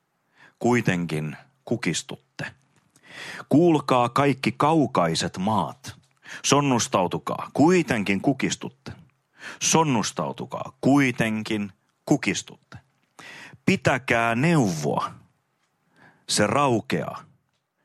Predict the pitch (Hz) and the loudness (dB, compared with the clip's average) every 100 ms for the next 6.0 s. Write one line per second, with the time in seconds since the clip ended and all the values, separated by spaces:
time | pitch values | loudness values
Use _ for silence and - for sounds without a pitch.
0 | _ _ - - 247 - - - 85 71 | _ _ -8 -2 0 0 -2 -2 -4 -4
1 | - _ - - 160 139 120 104 - - | -8 _ -4 0 0 0 0 0 -2 -4
2 | - _ _ _ _ _ _ _ _ 135 | -10 _ _ _ _ _ _ _ _ -2
3 | 135 139 120 113 - _ _ - - 98 | 0 0 -2 -4 -10 _ _ -8 -6 -4
4 | - 101 - 73 - - - _ - - | -2 -2 -2 -6 -10 -20 -20 _ -8 -2
5 | 92 85 - _ - 143 156 104 80 73 | 0 -2 -4 _ -6 -2 0 0 -2 -6